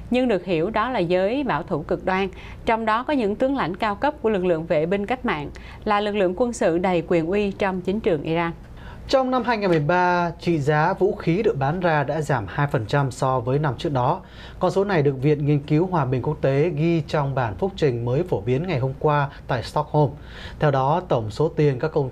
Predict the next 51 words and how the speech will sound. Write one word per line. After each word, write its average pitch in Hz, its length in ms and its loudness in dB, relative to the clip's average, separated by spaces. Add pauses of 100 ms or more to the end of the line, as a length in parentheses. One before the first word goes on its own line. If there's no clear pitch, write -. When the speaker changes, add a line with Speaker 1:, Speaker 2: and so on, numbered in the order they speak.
(100)
Speaker 2:
ty 147 220 2
sản 120 300 -4
xuất 190 240 0
võ 156 120 4
khí 156 340 0
thu 156 120 0
được 131 200 0
là 123 240 0
bốn 135 280 0
trăm 156 220 -2
lẻ 113 260 -2
hai 151 160 0
tỷ 127 140 -2
đô 120 160 0
la, 147 220 4 (400)
giảm 127 300 0
hai 147 180 -2
phần 151 180 0
trăm 135 220 -2
so 131 180 0
với 139 80 -2
năm 143 180 0
hai 131 120 -2
ngàn 123 160 0
mười 113 100 0
hai. 147 240 2 (380)
Phúc 277 160 0
trình 175 160 2
cho 165 120 0
rằng 147 240 2
lý 135 200 2
do 156 240 2
khiến 147 320 -2
điều 175 140 2
này 127 180 -2
xảy 113 200 -2
ra 135 200 0
là 131 120 0
vì 120 180 0
Hoa 143 260 0
Kỳ 135 180 2
và 120 120 0
các 175 160 -4
nước 233 220 0
đồng 139 200 -2
minh 151 220 2
đã 151 200 -2 (280)
rút 247 220 2
quân 175 200 0
khỏi 123 240 -2
Iraq 156 320 2